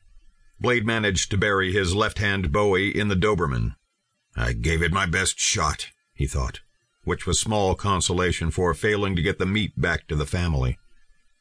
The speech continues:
Teeth bit into his left calf. Another dog had his left wrist in a vice grip.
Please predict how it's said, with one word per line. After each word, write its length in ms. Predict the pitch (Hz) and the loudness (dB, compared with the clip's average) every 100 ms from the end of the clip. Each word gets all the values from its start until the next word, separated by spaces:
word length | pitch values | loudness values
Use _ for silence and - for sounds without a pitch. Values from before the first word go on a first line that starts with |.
| - | -6
Teeth 400 | - 165 76 - 82 | -2 -2 -2 -4 0
bit 180 | 120 | 2
into 240 | 117 107 98 | 2 2 0
his 140 | 85 | 2
left 280 | 101 90 - | 0 -2 -4
calf. 440 | 92 82 65 - _ _ _ _ _ - - - | -2 0 -2 -8 _ _ _ _ _ -20 -14 -2
Another 300 | 120 139 120 | 0 2 4
dog 360 | 110 113 123 | 4 4 2
had 240 | 110 110 98 | 2 0 0
his 180 | 101 95 | 0 0
left 280 | 101 92 | 0 0
wrist 360 | 117 131 - - | 0 0 0 -2
in 100 | 85 | 0
a 80 | 90 | 2
vice 340 | 87 87 - | 2 0 -2
grip. 340 | - 58 - | -2 -2 -2